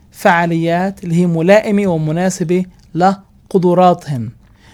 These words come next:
والأهم من هيك، ما نقارن بين الإخوة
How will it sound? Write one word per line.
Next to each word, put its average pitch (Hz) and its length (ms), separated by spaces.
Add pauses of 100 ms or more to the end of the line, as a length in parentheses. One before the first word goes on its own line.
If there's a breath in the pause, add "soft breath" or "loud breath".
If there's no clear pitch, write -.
(160 soft breath)
والأهم 185 360
من 196 220
هيك، 170 540
ما 202 340
نقارن 196 800
بين 156 260
الإخوة 175 840